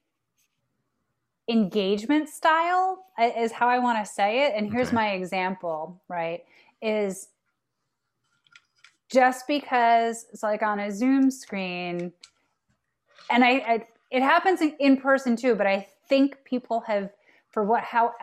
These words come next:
Speaker 1: whatever reason, the, the digital interface, video interface has just made people realize it or think about it differently.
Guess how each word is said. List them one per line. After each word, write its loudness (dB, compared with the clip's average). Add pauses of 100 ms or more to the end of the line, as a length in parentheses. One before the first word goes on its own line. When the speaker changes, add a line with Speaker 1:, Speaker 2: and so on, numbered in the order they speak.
(120)
Speaker 1:
whatever 2
reason, -2
the, -2
the -4
digital 0
interface, -8
video -2
interface -8
has -8
just -10
made -6
people -6
realize 0
it -2
or -2
think -8
about -2
it -6
differently. -14